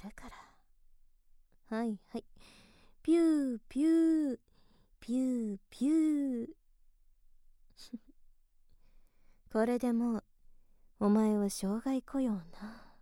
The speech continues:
二度と辞めるなんて言うなよな。それじゃ、これからも私のために頑張ってね。もう夜遅いし、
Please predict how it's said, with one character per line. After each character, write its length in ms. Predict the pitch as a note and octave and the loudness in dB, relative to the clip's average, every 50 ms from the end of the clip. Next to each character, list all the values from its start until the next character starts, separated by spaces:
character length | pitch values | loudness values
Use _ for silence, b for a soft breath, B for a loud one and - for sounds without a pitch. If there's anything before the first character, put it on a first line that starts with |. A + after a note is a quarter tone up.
| - _ _ _ _ _ _ _ _ _ - - _ - - - - - - _ _ _ - _ _ _ _ _ _ _ _ _ _ _ | -20 _ _ _ _ _ _ _ _ _ -20 -20 _ -20 -20 -20 -20 -20 -20 _ _ _ -20 _ _ _ _ _ _ _ _ _ _ _
二 220 | G#3+ G#3+ G#3+ A3 | 4 4 6 6
度 120 | A3 A#3+ B3 | 4 4 2
と 140 | - B3 A3 | 2 0 0
辞 180 | G#3 F#3+ F#3+ | 2 2 2
め 140 | G3 G3+ G#3 | 2 2 2
る 120 | G#3+ A3+ | 2 2
な 120 | A3+ G#3+ G#3 | 0 0 0
ん 80 | F#3+ | -2
て 160 | - - F#3 F3+ | -4 -6 -8 -4
言 220 | F3+ G3 G3+ G#3+ | -2 0 0 2
う 40 | G#3+ | 2
な 120 | G#3+ G3 | 2 0
よ 120 | F3 F3+ F3 | 0 -4 -8
な。 400 | E3 E3 F3 G3 G#3 A3+ A#3 - - _ _ _ _ _ _ _ _ _ _ _ _ _ - _ _ _ _ - - - - - - - - - - _ - | -10 -12 -14 -14 -16 -16 -20 -20 -20 _ _ _ _ _ _ _ _ _ _ _ _ _ -20 _ _ _ _ -20 -20 -20 -20 -20 -20 -20 -20 -20 -20 _ -18
そ 200 | - - A3 G3+ | -8 -4 -2 -2
れ 120 | A3 A#3+ A#3 | 0 -2 -4
じ 160 | - - A#3+ | -4 -8 -10
ゃ、 80 | - - _ - - - - - - - - - - - | -10 -10 _ -20 -20 -20 -20 -20 -20 -20 -20 -20 -20 -8
こ 140 | - - B3+ | -4 -2 0
れ 100 | C4 C4 | 0 0
か 140 | - C4 C4 | 0 0 -2
ら 100 | C4 B3 | 0 0
も 160 | A3 G3+ F3+ | -2 -2 -4
私 420 | F3 F3 - - G3 - - - | -8 -10 -10 -8 -6 -6 -6 -4
の 100 | A3 G#3+ | -4 -4
た 140 | - - G#3 | -4 -6 -6
め 120 | G3+ G3 F#3 | -6 -6 -6
に 120 | D#3 D#3 - - | -8 -12 -16 -12
頑 280 | - D#3+ E3+ F3+ G3 | -10 -10 -8 -8 -10
張 80 | G3+ C4+ | -10 -12
っ 40 | - - - | -14 -16 -14
て 100 | - A#3+ | -12 -12
ね。 280 | A3 G#3+ A#3 B3 B3 - - - - _ _ - - - - - - - - - - - - - - - - - - - - - - - - - - - - - - _ _ _ | -10 -10 -12 -14 -14 -18 -20 -20 -20 _ _ -20 -20 -20 -18 -18 -18 -16 -18 -18 -18 -18 -18 -18 -18 -20 -20 -20 -20 -20 -20 -20 -20 -20 -20 -20 -20 -20 -20 -20 -20 _ _ _
も 200 | - B3 C#4 D4+ | -4 -2 -2 -2
う 80 | D4 C4 | -2 -2
夜 260 | C4 C#4 C#4+ C4+ B3 | -2 -2 -2 -2 -2
遅 260 | A3 G#3 - B3+ B3+ | -2 -4 -4 -6 -6
い 60 | C#4 - | -6 -6
し、 400 | - - G#3+ G3+ G#3 E3+ E3+ | -10 -10 -10 -10 -10 -12 -16